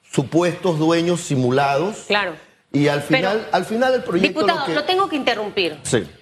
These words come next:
Speaker 2: Porque lo que ocurre es que lo que usted dice es cierto. La mayoría de los ciudadanos de este país somos honestos y trabajadores.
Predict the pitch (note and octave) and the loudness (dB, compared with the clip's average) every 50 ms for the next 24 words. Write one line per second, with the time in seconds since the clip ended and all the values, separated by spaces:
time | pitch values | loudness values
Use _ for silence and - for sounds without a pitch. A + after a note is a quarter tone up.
0 | _ _ _ _ _ - B3+ B3+ C4 C4+ C4+ C4+ C4 C4+ C#4 B3+ D4+ E4 F#4 F4+ | _ _ _ _ _ -2 0 0 0 0 0 0 0 -2 -4 -2 0 2 2 2
1 | F#4 F4 F4 - D4+ D4+ C4+ - - D4 C#4 C#4 C#4 - G#3+ A#3+ A#3+ A#3 A3+ - | 2 0 0 0 -2 -2 -2 -2 -2 0 0 0 0 0 0 -2 -2 -2 -4 -2
2 | - D#4 E4 E4 D#4+ D#4 - - D4+ C#4+ - A#3+ A#3+ - - A#3+ A#3 G#3+ F3+ E3+ | -2 0 0 2 0 0 0 0 -2 0 -2 -4 -6 -2 0 0 0 0 0 -4
3 | - - F3+ F3 G#3 G3 - - _ - G#3 A3+ A#3+ B3 B3+ B3+ B3 B3 A#3+ B3 | -4 -4 -4 -4 -4 -6 -12 -18 _ 0 2 2 4 4 2 2 0 -2 -2 -4
4 | B3 B3 A#3 A#3 A#3+ B3 C4 C4+ C4+ C4+ C4+ C4+ C4+ C4+ C4 C4+ D4 E4 F4 F4 | -6 -4 0 0 2 4 4 2 2 0 -2 -2 0 0 2 2 2 2 2 2
5 | D4+ B3+ A#3+ A3+ A3 A3 A3 A3+ A3 G#3+ G3+ G3+ G3+ G#3+ A#3+ A#3 A#3 G#3+ - - | 2 0 -2 -4 -4 -4 -4 0 0 0 0 0 0 -2 -2 -2 -2 -2 -2 -2
6 | A#3 G#3+ - F#3+ F3 F3 F#3 G#3+ A3+ - - - A3+ A3 A#3+ B3 A#3+ A#3+ - F#3 | -2 0 0 0 0 0 -2 -4 -6 -2 0 0 2 2 0 0 -2 -2 -2 -2
7 | F3+ F#3+ A3 B3+ D4 D4 - - D#4 D#4 C#4+ D4 A#3 - G#3 F#3+ F3+ F3 D#3+ D#3+ | 0 2 2 2 2 0 -2 -2 -2 0 0 -2 -2 0 0 0 0 0 0 0
8 | D3+ D#3 E3+ E3+ D#3 D3 - - - - | 0 0 2 0 0 -2 -6 -12 -18 -20